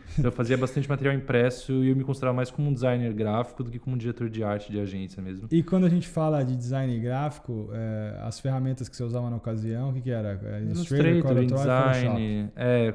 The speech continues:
Speaker 1: cara, era, um, era difícil trabalhar com CorelDRAW, sinceramente, mas
Speaker 2: É.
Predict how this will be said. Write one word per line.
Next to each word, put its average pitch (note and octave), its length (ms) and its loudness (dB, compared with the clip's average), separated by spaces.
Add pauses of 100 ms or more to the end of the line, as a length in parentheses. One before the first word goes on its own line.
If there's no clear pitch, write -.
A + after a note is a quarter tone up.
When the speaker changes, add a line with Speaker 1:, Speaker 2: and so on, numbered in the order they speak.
(100)
Speaker 1:
cara, B2 180 0
era, A#2+ 220 0
um, B2+ 80 -2 (200)
era A2+ 260 -2
difícil G#2+ 380 -10
trabalhar F#2+ 200 -4
com G2 100 -6
CorelDRAW, F#2+ 500 -4
sinceramente, G2+ 600 -4
mas A2 220 0
Speaker 2:
É. - 40 -16